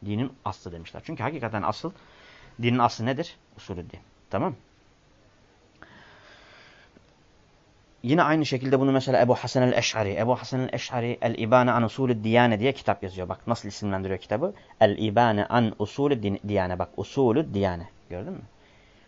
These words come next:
Bu akide kitabı. Akide kitabını ne diye isimlendiriyor? Usulü Diyane. El-İbane an Usulü Diyane. Dinin usulü. Tamam mı?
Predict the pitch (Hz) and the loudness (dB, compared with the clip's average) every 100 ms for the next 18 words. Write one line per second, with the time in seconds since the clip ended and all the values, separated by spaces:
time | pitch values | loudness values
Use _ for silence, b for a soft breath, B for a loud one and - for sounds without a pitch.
0 | _ - 120 113 120 123 123 104 113 202 | _ 2 4 4 2 0 0 -2 -2 -2
1 | 110 117 113 - 113 107 120 123 107 104 | -4 -2 -4 -2 -2 0 2 2 0 -2
2 | 107 107 - 110 - 131 123 135 107 101 | -2 -2 -2 -6 -4 0 0 0 -2 -2
3 | 92 85 - _ _ _ - - 110 - | -2 -8 -18 _ _ _ -20 -8 -6 -4
4 | 110 123 139 123 101 - 120 117 127 98 | -2 -2 -2 -6 -8 -8 -6 -4 -4 -6
5 | 95 92 90 101 107 139 101 - 85 - | -6 -8 -8 -6 -4 -6 -10 -14 -14 -16
6 | - _ _ _ _ _ _ - 170 | -20 _ _ _ _ _ _ -6 -4